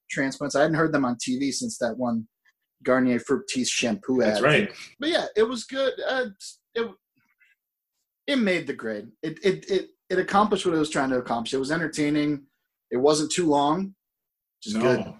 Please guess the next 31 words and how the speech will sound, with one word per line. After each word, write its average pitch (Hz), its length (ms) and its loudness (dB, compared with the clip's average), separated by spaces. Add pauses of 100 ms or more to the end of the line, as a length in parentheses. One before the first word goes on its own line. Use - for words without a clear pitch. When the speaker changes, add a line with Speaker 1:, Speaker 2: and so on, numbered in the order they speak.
(340)
Speaker 1:
And, 113 320 2
uh, 113 280 2 (260)
<laughs> - 840 -12
yeah, 147 280 4 (240)
and 139 320 0
I, 139 120 4
and 135 220 0
I 131 80 2
didn't 151 200 2
leave 151 220 4
being 135 180 2
like, 123 180 0
"Well, 120 80 -2
that 120 140 4
was 117 120 -2
a 107 40 -4
waste 104 220 -8
of - 60 -20
time." - 200 -20 (400)
It 170 80 -2
was 151 100 0
pretty 151 200 0
good. 147 160 -4 (920)
Speaker 2:
Agreed. 127 520 -4
Big 175 200 4
Sis, - 520 -2
uh, 117 240 -4
this 147 240 -2
is 139 100 0
your 135 140 2
pick. - 400 -4